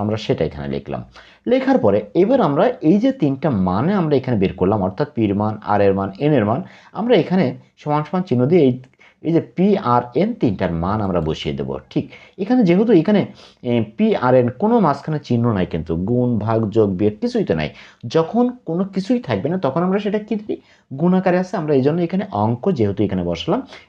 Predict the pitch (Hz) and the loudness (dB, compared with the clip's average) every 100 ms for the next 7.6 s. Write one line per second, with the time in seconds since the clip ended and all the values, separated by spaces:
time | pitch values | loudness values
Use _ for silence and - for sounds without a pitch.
0 | - 110 127 139 147 170 262 - _ - | -8 -2 0 2 2 0 -4 -8 _ -8
1 | 120 175 175 139 101 82 80 82 71 71 | 0 2 2 0 0 0 -2 -2 -6 -4
2 | 69 - - _ - - _ - - - | -8 -12 -20 _ -20 -20 _ -20 -16 -4
3 | 180 165 165 165 123 87 85 87 170 - | 0 2 0 0 0 0 0 0 -2 -2
4 | 92 113 135 143 120 107 165 156 101 92 | -2 0 2 2 0 -2 -4 -2 0 2
5 | 104 107 156 160 80 80 82 80 80 73 | 0 -2 -8 -8 -8 -4 -4 -2 -2 -2
6 | 110 - - 170 190 226 247 _ _ 120 | -6 -8 -6 -2 0 -2 -8 _ _ -4
7 | 131 175 208 208 208 | 0 0 0 -2 -4